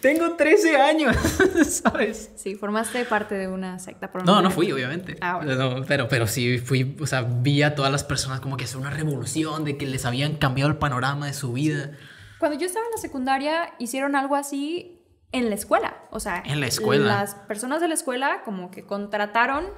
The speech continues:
Speaker 2: a este... La verdad es que ya ni me
Speaker 1: Esta
Speaker 2: acuerdo.
Speaker 1: organización.
Speaker 2: Sí, una organización, no, se llamaba Impact-, no me acuerdo, te mentiría si te
Speaker 1: Sí.
Speaker 2: digo un nombre, pero hicieron eso. Y nos tuvieron ahí el fin de semana,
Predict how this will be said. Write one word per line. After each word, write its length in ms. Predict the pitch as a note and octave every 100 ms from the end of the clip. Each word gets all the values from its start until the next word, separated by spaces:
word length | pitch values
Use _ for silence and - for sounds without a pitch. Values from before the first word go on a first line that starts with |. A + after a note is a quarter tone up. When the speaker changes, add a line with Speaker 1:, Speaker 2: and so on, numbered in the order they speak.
| -
Speaker 2:
a 160 | G3+
este... 920 | G3+ G3 A3+ G#3+ G#3 F#3+ G3 - - _
La 80 | F#3+
verdad 160 | G#3
es 80 | A3
que 80 | A3+
ya 80 | G3
ni 100 | G#3
me 80 | F3+
Speaker 1:
Esta 160 | -
Speaker 2:
acuerdo. 160 | D3+ -
Speaker 1:
organización. 680 | C#3+ B2+ - C#3+ C3+ A#2+ A#2+
Speaker 2:
Sí, 120 | A#3+
una 160 | A#3+ C4+
organización, 500 | C#4 A#3 G#3+ B3 C4
no, 160 | C4 C#4
se 80 | D4
llamaba 180 | A3+
Impact-, 400 | A#3+ A#3 - -
no 140 | C#4+ A4
me 60 | C#5
acuerdo, 420 | D4+ A3 G#3 - -
te 80 | C4
mentiría 440 | C4 C#4 D4+ D#4+
si 100 | D4+
te 80 | A#3+
Speaker 1:
Sí. 60 | A#3
Speaker 2:
digo 120 | A#3+
un 100 | A#3+
nombre, 400 | A3+ A#3 C4 - - - -
pero 120 | C#4
hicieron 320 | C#4+ D4+ D#4+ C#4
eso. 400 | E4 G#3+ F3+ - _
Y 120 | G#3+
nos 140 | G#3+ G#3+
tuvieron 320 | A3 A3 A#3+
ahí 440 | G#3 G#3+ A3 A3+ G#3
el 80 |
fin 140 | A3 G#3+
de 60 |
semana, 920 | G#3+ F#3 G3+ B3 B3+ B3+ B3+ B3+ B3+